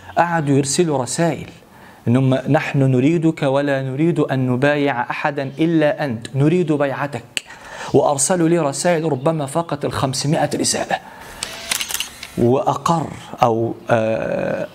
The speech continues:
أعلن سيدنا الحسين إن هو هيسافر إلى العراق ويسافر إلى الكوفة ليأخذ البيعة من أهل العراق، وهم اللي عايزين، هم اللي أرسلوا لي رسائل. كتير من الصحابة اعترضوا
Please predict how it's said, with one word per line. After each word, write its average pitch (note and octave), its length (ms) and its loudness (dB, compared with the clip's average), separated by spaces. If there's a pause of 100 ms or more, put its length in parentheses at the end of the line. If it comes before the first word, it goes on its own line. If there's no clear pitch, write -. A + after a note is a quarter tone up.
(140)
أعلن A#2 520 0
سيدنا D3+ 460 2
الحسين E3 580 0 (300)
إن A2+ 180 4
هو C#3 200 2 (100)
هيسافر B2 640 -2
إلى C#3+ 260 2 (440)
العراق A#2 640 2
ويسافر C#3+ 440 0 (100)
إلى B2+ 100 2
الكوفة C#3 520 0
ليأخذ B2 540 0
البيعة B2 580 0
من A2+ 280 -4
أهل B2+ 200 0
العراق، F#2 600 -4 (460)
وهم C3 180 4
اللي B2+ 120 4
عايزين، B2+ 320 0
هم C#3+ 180 -2
اللي C3+ 100 -2
أرسلوا C#3 320 -2
لي D#3 120 2
رسائل. C3+ 420 -2 (720)
كتير A3 260 6
من D#4+ 80 -2
الصحابة C4+ 360 0
اعترضوا F3 380 -4